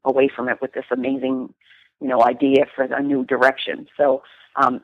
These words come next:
it just depends on where I am in the process. But, um, sometimes my favorite part of the process is that crazy first draft where you're just kind of,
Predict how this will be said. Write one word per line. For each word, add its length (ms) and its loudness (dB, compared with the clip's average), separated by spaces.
it 80 -2
just 140 -4
depends 360 0
on 220 -6
where 160 6
I 120 4
am 180 -4
in 100 -8
the 60 -10
process. 500 0
But, 180 -4
um, 340 -4
sometimes 260 2
my 80 0
favorite 300 0
part 140 2
of 80 -6
the 60 -14
process 400 -2
is 160 -6
that 160 -2
crazy 480 -2
first 260 -6
draft 400 0
where 100 -4
you're 100 -4
just 220 -6
kind 140 -4
of, 200 -10